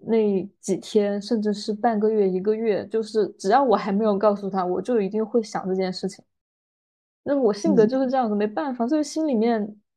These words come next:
Speaker 1: 没有办法藏事情。我就觉得，呃，我们俩是朋友，那我应该把这些事情告诉他，他是有知情权的。
Speaker 2: 嗯。
Speaker 1: 嗯，不管他怎么样去想我，或者说他怎么样去想他的男朋友，那的，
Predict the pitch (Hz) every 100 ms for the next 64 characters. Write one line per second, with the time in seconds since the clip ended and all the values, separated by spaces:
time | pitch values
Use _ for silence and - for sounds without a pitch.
0 | _ 233 349 - 339 226 214 - 185 208
1 | - 247 240 202 175 240 - _ _ _
2 | _ _ _ - 220 269 330 269 254 262
3 | 254 - 208 202 190 202 240 185 - 247
4 | - - 180 208 190 - 226 220 180 -
5 | 214 226 240 240 240 190 170 - 196 208
6 | 202 196 202 233 190 190 254 233 _ -
7 | - - 214 214 208 - - 233 247 -
8 | 202 202 180 - - 214 208 _ _ _
9 | _ _ _ 190 170 - - 190 180 240
10 | 240 196 196 214 208 170 208 208 208 240
11 | - 165 185 220 196 - - 202 190 185
12 | 190 196 196 170 180 - 196 - 165 -
13 | 180 180 160 175 - 170 175 180 185 185
14 | 196